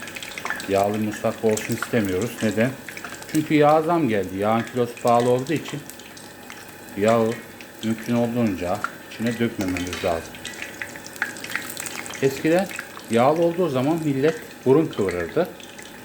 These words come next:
Şimdi yağın kilosu arttığı için yağlı yemek istiyorlar. Neden?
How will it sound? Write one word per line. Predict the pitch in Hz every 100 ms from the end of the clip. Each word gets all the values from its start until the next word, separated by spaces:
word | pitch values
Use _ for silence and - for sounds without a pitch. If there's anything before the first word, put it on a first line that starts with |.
| - -
Şimdi | 156 151
yağın | 143 139 151 147
kilosu | 151 143 143
arttığı | 127 135 - 156
için | 143 - 143 - - - - -
yağlı | 104 107 143
yemek | 156 135 -
istiyorlar. | - - 92 80 - 98
Neden? | 104 151